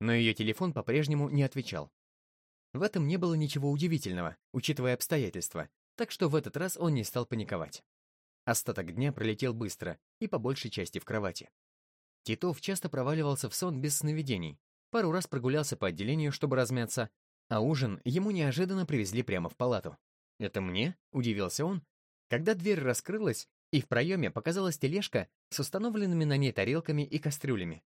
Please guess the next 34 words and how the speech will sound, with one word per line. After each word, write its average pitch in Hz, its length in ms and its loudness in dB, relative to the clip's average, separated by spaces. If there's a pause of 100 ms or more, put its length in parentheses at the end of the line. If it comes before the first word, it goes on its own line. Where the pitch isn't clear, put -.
(200)
«Да 110 120 -6
зачем? 147 500 0 (280)
Я 151 240 2
бы 147 100 6
мог 151 180 2
и 151 40 2
до 147 80 4
столовой 165 400 2
спокойно 143 400 0
дойти». 104 320 -2 (500)
«Раз 165 300 0
врач 131 280 0
сказал, 98 600 2
значит, 214 560 -6
так 208 200 -2
надо», 98 420 0 (260)
проворчала 113 540 2
дородная 98 420 0
женщина 165 400 -2
в 123 60 -2
белом 92 260 -2
халате. 92 440 -4 (360)
«Ты 127 140 -4
ешь, 110 320 2
касатик, - 460 -8
ешь, 87 380 -4 (240)
а 135 120 -4
то 147 100 0
вон 147 240 -2
бледненький 92 480 -2
какой». 95 400 -4 (680)
Она 110 200 0
покачала 98 460 -2
головой, 101 440 0